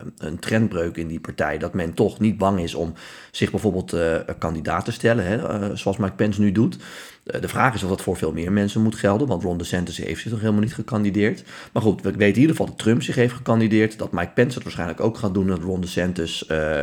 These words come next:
nou ja, in ieder geval heel veel genoemd, eh, wordt. En dat zijn... Alle drie natuurlijk Trump-kandidaten. Trump is Trump. Mike Pence zegt hier in feite: "Ik ben Trump, maar dan een nette versie." En, eh, Ron DeSantis, door, eh, de New York Post Ron the Future genoemd, zegt eigenlijk van: "Ja, ik ben een nieuwe generatie, eh, Trumper."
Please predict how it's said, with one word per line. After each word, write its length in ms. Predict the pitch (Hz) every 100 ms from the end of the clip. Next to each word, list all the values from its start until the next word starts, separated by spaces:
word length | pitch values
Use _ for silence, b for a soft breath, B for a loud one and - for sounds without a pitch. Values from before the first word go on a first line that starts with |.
| 76
nou 200 | 82 78
ja, 100 | 76
in 80 | 78
ieder 160 | 85 117
geval 100 | -
heel 140 | 110
veel 100 | 104
genoemd, 400 | - 98 107 107
eh, 100 | 80 78
wordt. 180 | 80 -
En 60 |
dat 140 | 165 135
zijn... 360 | - 127 110 B B B B
Alle 280 | - 139 151
drie 220 | 110 104
natuurlijk 360 | 101 - 87 90
Trump-kandidaten. 840 | - 160 139 110 104 92 80 -
Trump 240 | - 143 127
is 100 | -
Trump. 380 | 143 147 165 -
Mike 220 | - 92 -
Pence 260 | 135 123
zegt 180 | - 98
hier 160 | 98 95
in 80 | 92
feite: 300 | 82 82 -
"Ik 140 | 87
ben 140 | 92
Trump, 260 | 87 104 92
maar 100 | 90
dan 120 | 85
een 80 | 82
nette 220 | 82 90
versie." 440 | 98 120 113 110 110 B B B _
En, 320 | 82 85 -
eh, 120 | 78 90
Ron 160 | 98 92
DeSantis, 640 | 90 107 107 107 104 -
door, 400 | - 80 80 - -
eh, 80 | 80
de 60 | 85
New 120 | 87
York 180 | 87 87
Post 240 | 90 87
Ron 340 | - 101 98 -
the 100 | 123
Future 480 | 156 160 160 147 -
genoemd, 320 | 135 127 123
zegt 260 | - 101 90
eigenlijk 320 | 92 90 95
van: 100 | 92
"Ja, 100 | 71
ik 120 | 80
ben 120 | 85
een 80 | 85
nieuwe 180 | 87 85
generatie, 880 | 85 82 85 90 - 76 73 78 78
eh, 100 | -
Trumper." 460 | - 85 78 73